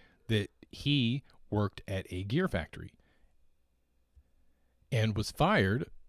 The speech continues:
for attempting to organize a union. He eventually, he and my mom and my two older sisters moved from that area to Texas.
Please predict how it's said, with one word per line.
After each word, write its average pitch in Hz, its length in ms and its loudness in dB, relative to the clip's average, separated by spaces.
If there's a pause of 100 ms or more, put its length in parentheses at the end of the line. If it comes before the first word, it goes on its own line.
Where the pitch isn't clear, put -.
for 117 520 2
attempting 123 540 2
to 135 100 2
organize 95 420 0
a 120 60 2
union. 190 340 0 (2250)
He 107 240 -2
eventually, 117 600 2
he 120 140 2
and 101 80 2
my 143 100 2
mom 87 420 0 (580)
and 87 420 -4 (160)
my 90 120 -2
two 95 160 -2
older 123 160 2
sisters 98 480 -2
moved 123 480 4 (120)
from 135 440 2 (380)
that 101 200 2
area 98 420 0 (280)
to - 80 -2
Texas. 127 500 -2